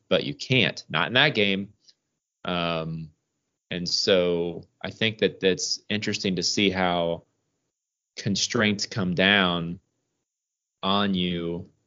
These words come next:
in each game and how those could be different. And I think that's the kind of the world we got going on here. Now, why, what makes that fast paced? Uh, it is hard to adapt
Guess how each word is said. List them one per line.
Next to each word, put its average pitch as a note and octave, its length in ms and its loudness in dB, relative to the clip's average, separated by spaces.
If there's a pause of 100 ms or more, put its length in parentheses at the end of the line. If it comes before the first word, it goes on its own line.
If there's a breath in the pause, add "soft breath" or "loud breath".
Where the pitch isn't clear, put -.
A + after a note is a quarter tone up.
(120)
in G2 140 2
each F#2 320 0
game F2 540 2 (560)
and E2+ 120 -4
how F2+ 220 -2
those E2+ 300 0
could D#2+ 120 -6
be D#2+ 140 -6
different. D#2+ 560 0 (420)
And F2 240 -4
I E2+ 80 -2
think G2 220 -2
that's F#2 240 4
the - 80 -12
kind F2 200 -4
of E2 40 -4
the E2+ 80 -6
world F2 220 0
we F2+ 80 -4
got E2 220 0
going F2 220 0
on F#2+ 160 2
here. E2+ 260 0
Now, F2 300 0 (380)
why, G2+ 800 6
what A2 260 4
makes G2 260 -2
that G2+ 240 2
fast F2+ 320 -2
paced? G2 440 -2 (480)
Uh, F2+ 400 -2
it A#2+ 160 2
is C#3 160 0
hard F#2+ 300 0
to E2+ 100 -4
adapt G2 760 0